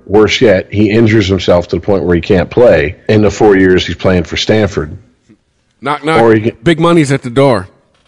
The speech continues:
Speaker 1: Or he can, he can try to make it now. And that was one of the, in the main themes of the movie was Jonah Hill's character looked at him and said, "With the stats you had,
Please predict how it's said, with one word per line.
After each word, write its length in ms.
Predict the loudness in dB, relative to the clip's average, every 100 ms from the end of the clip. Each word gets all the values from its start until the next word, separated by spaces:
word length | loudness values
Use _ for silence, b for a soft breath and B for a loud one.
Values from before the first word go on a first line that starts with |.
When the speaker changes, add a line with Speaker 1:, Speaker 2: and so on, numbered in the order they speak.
| -2
Speaker 1:
Or 160 | 0
he 140 | 2 2
can, 180 | 0 0
he 160 | 0
can 120 | -2 -2
try 220 | 2 2
to 60 | 2
make 220 | 0 0
it 100 | -2
now. 320 | -2 -4 -4
And 140 | -2 2
that 100 | 4
was 140 | 4
one 140 | 4 4
of 80 | 4
the, 340 | 2 0 -6
in 140 | 0 2
the 60 |
main 320 | 2 2 2
themes 380 | 0 0 2 0
of 80 | -2
the 80 | 0
movie 400 | 4 4 2 0
was 540 | 0 0 0 -4 -8 _ _ _ _ _ -20 _ _ _ -8
Jonah 320 | 0 2 2
Hill's 260 | 4 2 2
character 380 | 0 0 -2 0
looked 200 | 0 2
at 80 |
him 60 | 2
and 100 | 2
said, 160 | 0 -2
"With 120 | -4
the 60 |
stats 400 | -4 2 2 0 0
you 120 | 2
had, 560 | 4 4 2 0 -8